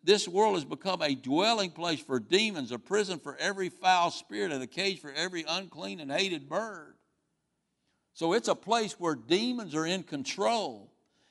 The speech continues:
and they are intent on destroying mankind. They want, they're gonna plunge this world into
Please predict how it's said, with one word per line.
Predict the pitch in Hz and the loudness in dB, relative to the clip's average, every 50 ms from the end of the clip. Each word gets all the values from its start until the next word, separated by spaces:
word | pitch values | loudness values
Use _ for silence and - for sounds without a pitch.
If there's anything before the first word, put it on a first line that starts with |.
| _ _ - | _ _ -2
and | 151 160 160 | 0 2 4
they | 180 202 208 | 4 4 4
are | 185 165 | 2 0
intent | 143 120 - - - 226 233 233 226 220 - | -4 -6 -10 -10 -6 -2 -2 -2 -2 -4 -4
on | - 160 165 160 143 | -4 -4 -4 -4 -6
destroying | 143 127 - - - - - 214 226 233 214 196 185 185 185 160 - - _ _ | -8 -6 -6 -6 -6 -4 0 2 4 6 8 8 6 6 2 -2 -6 -14 _ _
mankind. | - 135 160 170 175 175 180 175 147 - - - 226 233 233 220 190 160 143 139 131 | 0 2 4 4 4 2 0 -2 -4 -4 -2 -2 0 0 0 0 0 -2 -4 -6 -2
They | 135 165 | -2 -2
want, | 202 202 190 190 156 | 0 0 -2 -4 0
they're | 156 190 214 | 0 0 0
gonna | 208 175 156 | 0 -2 -4
plunge | - - - 190 196 202 220 240 247 240 208 202 - | -6 -6 -6 -2 0 0 0 0 -2 -6 -8 -12 -6
this | 196 202 220 214 180 - - _ _ _ _ _ _ _ _ _ _ _ _ _ _ _ _ _ | 0 0 2 2 0 -2 -10 _ _ _ _ _ _ _ _ _ _ _ _ _ _ _ _ _
world | - 131 - 214 247 247 233 202 175 160 156 160 160 - - | -4 4 8 12 12 12 12 12 12 10 8 6 4 0 -8
into | 156 147 139 - 170 165 160 - | -10 -10 -8 -4 -4 -4 -4 -6